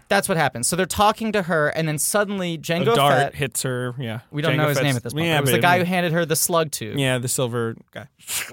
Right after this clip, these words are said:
Speaker 1: Spits a dart at her, shoots a dart, or he doesn't spit, it's from his arm.
Speaker 2: Yeah.
Speaker 1: It's a little dart, and it hits her in the neck, and she dies and
Speaker 2: And
Speaker 1: then
Speaker 2: she
Speaker 1: turns into a
Speaker 2: reverts to
Speaker 1: lizard
Speaker 2: lizard
Speaker 1: face.
Speaker 2: form, yes.
Speaker 1: Oh, what a dangerous changeling.
Speaker 2: <laughs>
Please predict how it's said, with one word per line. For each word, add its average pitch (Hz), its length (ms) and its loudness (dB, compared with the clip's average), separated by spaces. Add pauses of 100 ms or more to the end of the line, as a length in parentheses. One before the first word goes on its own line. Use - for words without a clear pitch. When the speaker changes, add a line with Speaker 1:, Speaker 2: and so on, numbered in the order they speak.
(1200)
Speaker 1:
Spits - 320 -6
a 214 60 -2
dart 190 300 4
at 127 160 -2
her, - 160 -8
shoots - 240 -4
a 214 40 2
dart, 170 360 0
or 190 60 2
he 196 40 4
doesn't 190 220 2
spit, - 200 -6
it's - 120 -8
from 175 120 -2
his 143 120 -4
arm. - 160 -12 (120)
Speaker 2:
Yeah. 147 120 -10 (120)
Speaker 1:
It's - 140 -4
a 196 40 0
little 220 200 0
dart, 196 260 0
and 139 80 -6
it 156 60 -4
hits 175 180 -4
her 202 80 -2
in 185 100 -4
the 170 80 -4
neck, 156 380 0 (280)
and 143 120 -4
she 143 200 -10 (100)
dies 185 420 4
and 170 160 -2
Speaker 2:
And 151 40 4
Speaker 1:
then 147 120 2
Speaker 2:
she - 140 -4
Speaker 1:
turns 160 200 4
into 147 100 4
a 156 60 4
Speaker 2:
reverts 143 160 2
to - 40 0
Speaker 1:
lizard 131 120 4
Speaker 2:
lizard 120 260 -2
Speaker 1:
face. - 40 -14
Speaker 2:
form, 117 360 -4
yes. 113 280 -8 (240)
Speaker 1:
Oh, 127 360 0
what 131 200 0
a 156 40 2
dangerous 170 380 4
changeling. - 540 4 (160)
Speaker 2:
<laughs> 480 60 6